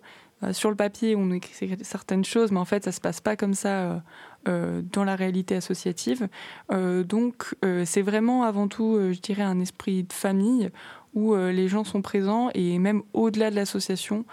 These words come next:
on se rend compte que c'est vraiment important, euh, bah, d'être entouré,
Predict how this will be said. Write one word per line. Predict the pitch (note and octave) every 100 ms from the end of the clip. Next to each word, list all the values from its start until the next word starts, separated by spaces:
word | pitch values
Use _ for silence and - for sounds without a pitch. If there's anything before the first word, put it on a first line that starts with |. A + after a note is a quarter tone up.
| - - -
on | G3
se | F#3+
rend | G#3 G3
compte | A#3 A#3
que | G3+
c'est | - F#3
vraiment | G3 G#3 G#3+
important, | G#3 G#3+ - G#3+ G#3 G3
euh, | F3 E3 - _
bah, | F3+ F3+ F3
d'être | G#3 - G#3
entouré, | G3 G3+ G#3 A#3+